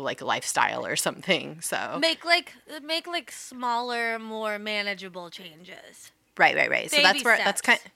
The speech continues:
Speaker 1: that's kinda, like, where my, my head is. Like, if
Speaker 2: Mm.
Speaker 1: I'm like, "Okay, I really would love to, like, lose a couple pounds, or I'd love to do this,
Speaker 2: Yeah.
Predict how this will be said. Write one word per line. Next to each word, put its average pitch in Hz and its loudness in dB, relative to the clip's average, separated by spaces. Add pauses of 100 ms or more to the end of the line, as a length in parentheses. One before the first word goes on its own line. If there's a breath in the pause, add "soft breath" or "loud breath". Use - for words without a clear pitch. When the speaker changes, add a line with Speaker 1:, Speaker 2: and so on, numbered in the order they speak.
(220 loud breath)
Speaker 1:
that's 208 2
kinda, 240 2
like, 202 0
where 156 -2
my, 147 -2
my 147 -4
head 147 -4
is. 139 -6
Like, 143 -4
if 156 -8
Speaker 2:
Mm. - 0
Speaker 1:
I'm 160 -2
like, 156 -4
"Okay, 165 2
I - 0
really 156 -2
would 156 -8
love 139 -4
to, - -10
like, 143 -8
lose 156 -6
a 151 -6
couple 143 -10
pounds, 135 -8
or 139 -8
I'd 139 -12
love 135 -8
to 143 -16
do 143 -10
this, 143 -6
Speaker 2:
Yeah. 190 -4